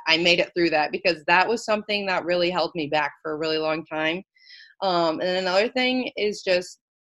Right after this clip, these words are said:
not really a surprise, I guess, but just how, like, fulfilling it truly is when you finally let go of, like I said, the one thing that was kinda holding me back, which was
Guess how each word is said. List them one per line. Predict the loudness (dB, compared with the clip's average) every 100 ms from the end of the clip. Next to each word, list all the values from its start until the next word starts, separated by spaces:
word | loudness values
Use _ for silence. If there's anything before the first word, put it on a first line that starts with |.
| _
not | -4 0
really | 0 0
a | 0
surprise, | -4 -4 0 2 2
I | -2 0
guess, | 2 0 -2
but | -6 -4
just | -6 -8 -10 _ _ _ _ _ _ -4
how, | 4 6 6
like, | 6 2 -2
fulfilling | -4 -4 0 2 4 4 2
it | 0 -2
truly | -4 0 2 2 2
is | 2 2 0 -2
when | -2
you | 0 2
finally | 0 2 0
let | 0 0
go | 2 4 4 2 0
of, | -2 -2 -4 -4
like | -4 -2
I | -2
said, | -2 -2
the | -2
one | -2
thing | -2
that | -2
was | -4 -6
kinda | -4 -4
holding | -4 -4 -4
me | -2
back, | 0 0 -2
which | -4 -4
was | -2 -2 -4